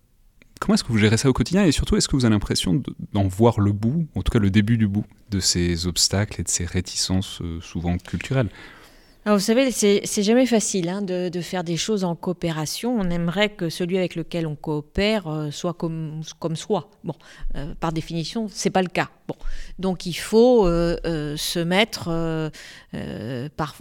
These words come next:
Speaker 2: le plus possible, euh, à la place de celui avec lequel on coopère, essayer de comprendre quelles sont ses propres limitations, ses propres contraintes,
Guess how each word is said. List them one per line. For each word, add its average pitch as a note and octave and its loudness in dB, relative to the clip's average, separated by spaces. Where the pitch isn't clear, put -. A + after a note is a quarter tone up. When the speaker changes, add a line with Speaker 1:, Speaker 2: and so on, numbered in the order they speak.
Speaker 2:
le E3+ 2
plus G3+ -2
possible, F#3 -4
euh, A#2 -4
à F3 2
la F3+ 4
place - 4
de F3+ -2
celui F#3+ -2
avec E3+ -2
lequel F#3 0
on D#3+ -2
coopère, F#3 0
essayer F3+ -2
de - -14
comprendre G3 0
quelles F3 -4
sont F3 -6
ses E3+ -6
propres D#3+ -4
limitations, F#3+ 0
ses F#3 -6
propres - -8
contraintes, B3+ -2